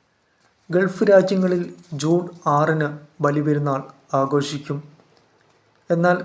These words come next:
കേരളത്തിൽ ജൂൺ ആറിനായിരുന്നു ബലിപെരുന്നാൾ എന്നാണ്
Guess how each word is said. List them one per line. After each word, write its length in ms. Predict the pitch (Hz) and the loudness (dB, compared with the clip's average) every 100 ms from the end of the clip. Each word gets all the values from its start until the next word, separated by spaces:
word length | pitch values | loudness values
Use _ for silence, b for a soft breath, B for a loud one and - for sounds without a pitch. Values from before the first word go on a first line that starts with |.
| - | 0
കേരളത്തിൽ 460 | 170 175 185 185 175 175 - 147 | 2 4 2 2 0 0 -4 -10
ജൂൺ 280 | 143 170 170 170 170 | 0 2 0 -2 4
ആറിനായിരുന്നു 760 | 151 160 170 165 160 151 160 156 | 6 6 4 4 2 0 -4 -4
ബലിപെരുന്നാൾ 580 | 156 147 151 147 147 147 147 | -2 0 0 -2 -2 -2 -4
എന്നാണ് 360 | 143 143 143 | -4 -2 -2